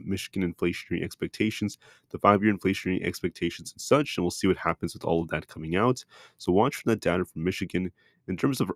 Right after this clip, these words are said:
earnings, we had J P Morgan Chase, Wells Fargo, BlackRock, and Citi.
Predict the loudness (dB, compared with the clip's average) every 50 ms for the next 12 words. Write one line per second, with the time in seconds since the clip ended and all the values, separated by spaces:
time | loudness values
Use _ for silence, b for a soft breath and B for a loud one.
0 | _ 2 4 4 6 6 4 2 0 0 2 2 2 2 2 0 -2 -2 -2 -4
1 | -2 -2 -2 -2 -2 -4 -8 -4 0 2 4 4 4 2 -2 -6 -6 -4 -4 -2
2 | -4 -2 4 6 8 8 8 6 6 2 2 2 4 2 2 4 2 0 -2 -2
3 | -2 -6 -8 -2 2 4 4 6 4 2 0